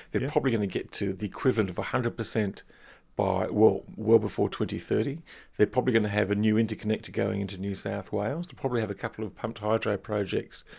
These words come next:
Speaker 1: happening, the Whyalla one and maybe one other, depending whichever one sort of makes it count.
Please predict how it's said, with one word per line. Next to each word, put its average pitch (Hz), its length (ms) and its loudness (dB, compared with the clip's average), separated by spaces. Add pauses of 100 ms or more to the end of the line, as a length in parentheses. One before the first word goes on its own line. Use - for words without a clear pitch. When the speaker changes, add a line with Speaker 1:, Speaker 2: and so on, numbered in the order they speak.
(360)
Speaker 1:
happening, 107 520 2
the 95 80 4
Whyalla 104 380 4
one 104 240 2
and 98 100 0
maybe 101 220 -4
one 101 200 0
other, 107 240 0
depending 98 400 -6
whichever 98 320 -4
one 101 280 -2
sort 110 180 -4
of 98 80 -6
makes 101 300 -4
it - 100 -8
count. 147 340 -2